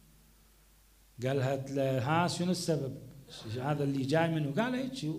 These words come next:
واحد إجا." قالت له: "قول." قالها: "إجا طارش من قبل الحسين." راح تروح لنصرته؟ قالها: "لا."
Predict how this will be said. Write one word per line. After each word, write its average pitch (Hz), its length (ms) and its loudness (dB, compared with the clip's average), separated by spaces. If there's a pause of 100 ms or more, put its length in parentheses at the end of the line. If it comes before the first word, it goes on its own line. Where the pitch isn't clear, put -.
(120)
واحد 107 340 -10
إجا." 90 300 -10 (600)
قالت 107 260 0
له: 110 140 -4
"قول." 170 320 2 (600)
قالها: 196 280 2
"إجا 185 160 2
طارش 185 440 4
من 147 100 -2
قبل 147 260 0
الحسين." 104 540 -4
راح 131 220 2
تروح 180 260 4
لنصرته؟ 214 680 4
قالها: 226 240 2
"لا." 117 280 -2